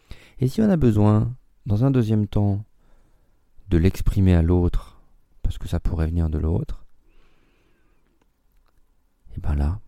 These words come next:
grâce à cet exercice-là, vous pouvez être plus clair. Vous pouvez clarifier dans votre esprit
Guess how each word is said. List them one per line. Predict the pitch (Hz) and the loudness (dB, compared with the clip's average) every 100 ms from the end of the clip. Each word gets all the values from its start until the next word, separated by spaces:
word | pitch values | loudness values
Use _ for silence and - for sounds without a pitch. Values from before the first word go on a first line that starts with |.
| - | -6
grâce | 82 98 - | 0 0 0
à | |
cet | 98 87 | -2 0
exercice-là, | 87 82 85 - - 90 113 - - _ _ _ _ - _ - | -2 -2 -4 -8 -10 -8 -10 -14 -20 _ _ _ _ -20 _ -18
vous | - - | -10 0
pouvez | - 98 | 2 4
être | 92 | 4
plus | - - | 0 -4
clair. | - 85 - - - - _ _ _ _ - | -4 -6 -6 -12 -20 -20 _ _ _ _ -20
Vous | - | -12
pouvez | - 90 85 82 - - _ _ _ - - | -6 -4 -2 -4 -8 -20 _ _ _ -20 -6
clarifier | 98 92 92 - - 98 - - - - - | 2 4 4 0 -2 -2 -4 -14 -20 -20 -10
dans | 92 98 107 | 0 2 2
votre | 101 - | 0 -4
esprit | 85 - - 95 147 | -10 -12 -8 -6 -6